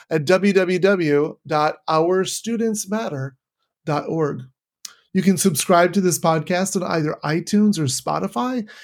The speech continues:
and it can also be found on our website at Captivate, H T T P S colon forward slash forward slash the dash wheelhouse dot captivate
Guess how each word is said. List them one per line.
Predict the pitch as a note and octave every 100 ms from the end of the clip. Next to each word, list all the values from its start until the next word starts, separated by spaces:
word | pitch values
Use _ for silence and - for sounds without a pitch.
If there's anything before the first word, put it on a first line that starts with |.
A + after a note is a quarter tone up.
| -
and | A3
it | A3+
can | A3
also | B3 B3 B3+
be | A3
found | G#3 A3+ A3+ A#3
on | G3+
our | F#3+
website | F#3 B3 G3+ - D3 C#3+ - _
at | - -
Captivate, | - A#3 A3+ E3+ - - - _ _ _ -
H | F#3+ G#3 - -
T | G#3
T | G3+ G3
P | F#3 E3+
S | F3 G#3 -
colon | - G3 G3 G#3 G#3 G3+ - - -
forward | G3 F#3+ F#3 E3
slash | - F3 E3+ C#3+ - - -
forward | - - F#3+ E3+ E3
slash | - F3 E3 E3+ D#3+
the | E3+ D3+ F#3+ F#3 E3+ D3+ C3+
dash | G#3+ G3+ D#3 C#3 -
wheelhouse | G3 G#3 D4 C#4 D#3+ D#3 - - - - - - - -
dot | D#3 E3+ F3 -
captivate | A#3 B3 C4+ A3+ A#3 A3+ -